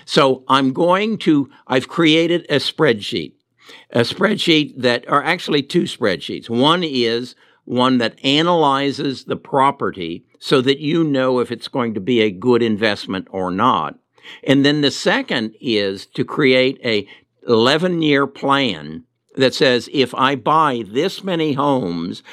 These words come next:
at this price and they appreciate at this rate, on the eleventh year, what will I have?" If you'll do that, if you'll fo-, if you'll follow the plan, and I'll give you the spreadsheet,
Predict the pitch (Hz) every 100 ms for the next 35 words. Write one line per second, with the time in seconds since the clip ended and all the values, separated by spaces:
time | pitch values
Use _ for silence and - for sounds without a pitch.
0 | - - 113 113 180 - - 156 113 85
1 | 78 107 - _ _ _ _ _ _ _
2 | _ - 139 127 131 120 - 170 196 180
3 | 135 127 101 143 196 214 - 123 92 87
4 | 92 - _ - - _ - 170 151 139
5 | 117 123 175 208 147 131 127 110 98 95
6 | _ - 117 135 131 131 120 117 104 107
7 | 104 107 82 - _ - - _ 226 226
8 | - 208 208 202 147 165 190 170 131 113
9 | 71 - _ _ - 147 190 196 147 127
10 | - 139 180 185 - 123 131 123 123 -
11 | _ - 135 175 208 208 208 185 139 107
12 | 113 117 110 135 131 - 151 196 208 202
13 | 202 - 139 113 85 - 87 73